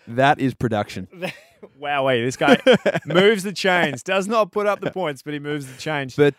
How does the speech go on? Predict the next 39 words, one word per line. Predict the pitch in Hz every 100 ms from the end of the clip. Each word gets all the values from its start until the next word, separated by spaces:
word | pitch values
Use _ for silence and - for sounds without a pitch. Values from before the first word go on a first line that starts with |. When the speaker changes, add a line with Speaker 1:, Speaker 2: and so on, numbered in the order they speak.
| -
Speaker 1:
uh, |
Speaker 2:
I | 151 147 147
know, | 240 220
they | 220 185
got | 240 208
back | 247 247
to | 202
the |
Bucks | 160 185 -
defense, | 180 196 180 123 -
dude. | 127 113 104
Speaker 1:
Yeah. | 123 131 117 113
Speaker 2:
Um, | 107 104 104 -
defensive | 110 170 135
coordinator | - 123 139 156 123 107 -
for | - 123 113
the | 107 98
Tampa | - 120 113
Bay |
Speaker 1:
Ah, | 110 104 107
Speaker 2:
Buccaners. | 95 113 131 107
Speaker 1:
very | 135 113
sad | - 80
day. | - - - -
Speaker 2:
I | 110
mean, | 107 104
let's | 120 -
just | 107 -
all | 123 127 120 110 -
hang | 107 117 117
our | 101
Speaker 1:
Let's | 104
Speaker 2:
hats | 110
Speaker 1:
pay | 120
homage. | 110 104 90 - -
Speaker 2:
for, | - - 110 104 104 101
uh, | 98
Mike | 117 143
Smith, | - 143